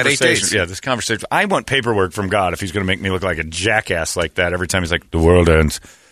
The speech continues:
Speaker 2: December thirtieth. Tell everyone. I'm, you're the only one I'm telling." Really? Who is this? It's God. It's, I'm just letting you know.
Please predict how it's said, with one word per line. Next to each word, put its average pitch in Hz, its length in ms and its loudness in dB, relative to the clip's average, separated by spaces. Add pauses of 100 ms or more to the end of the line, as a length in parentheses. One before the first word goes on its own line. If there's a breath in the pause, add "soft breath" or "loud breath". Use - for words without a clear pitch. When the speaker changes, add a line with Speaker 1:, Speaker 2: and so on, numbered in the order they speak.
(180 loud breath)
Speaker 2:
December 80 360 4
thirtieth. 73 400 2
Tell 80 240 4
everyone. 65 380 0
I'm, 78 180 0
you're 87 120 4
the 90 80 2
only 90 180 4
one 82 120 2
I'm 78 100 -2
telling." 64 360 -4 (580)
Really? 226 360 2
Who 226 180 -2
is 233 120 2
this? 90 260 -2
It's - 260 -2
God. 67 380 -2
It's, - 240 -2
I'm 95 100 -4
just - 240 0
letting 90 180 2
you 98 60 0
know. 73 360 2